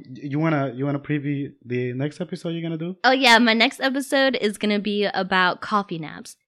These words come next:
Speaker 2: Drinking a buttload of coffee and taking a nap and how it affects your body.
Speaker 1: Hmm. What? Coffee nap?
Speaker 2: You drink a buttload of coffee and then you go to sleep.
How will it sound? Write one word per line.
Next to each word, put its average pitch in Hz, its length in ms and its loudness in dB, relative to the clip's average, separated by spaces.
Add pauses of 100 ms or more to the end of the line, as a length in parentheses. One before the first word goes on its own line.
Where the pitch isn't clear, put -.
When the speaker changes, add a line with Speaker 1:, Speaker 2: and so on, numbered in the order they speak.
Speaker 2:
Drinking 226 300 -2
a 165 100 -2
buttload 208 480 -2
of 220 80 -2
coffee 233 460 -2
and 196 100 0
taking 214 260 -2
a 202 60 2
nap 208 340 2
and 196 160 -4
how 240 160 2
it 294 40 4
affects 285 260 -4
your 285 60 0
body. 294 360 -6 (1080)
Speaker 1:
Hmm. 156 300 -4 (1300)
What? 151 380 -4 (280)
Coffee 165 200 -8
nap? 180 120 -10 (680)
Speaker 2:
You 220 260 0
drink 247 240 2
a 285 60 4
buttload 240 600 4
of 226 80 -2
coffee 262 520 -2
and 226 200 0
then 233 160 2
you 240 100 4
go 240 120 2
to 254 100 -2
sleep. 254 340 -6